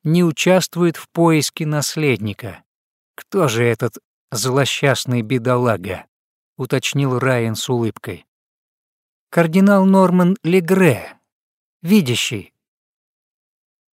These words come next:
Улыбка мгновенно сползла с лица Райана при этих словах.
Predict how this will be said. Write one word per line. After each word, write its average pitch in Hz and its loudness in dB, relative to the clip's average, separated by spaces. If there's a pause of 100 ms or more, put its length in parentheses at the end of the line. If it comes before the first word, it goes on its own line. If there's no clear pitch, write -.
(240)
Улыбка 160 0
мгновенно 143 2
сползла 135 -2
с - -10
лица 127 -2
Райана 131 -2
при 131 -2
этих 135 -4
словах. 127 -6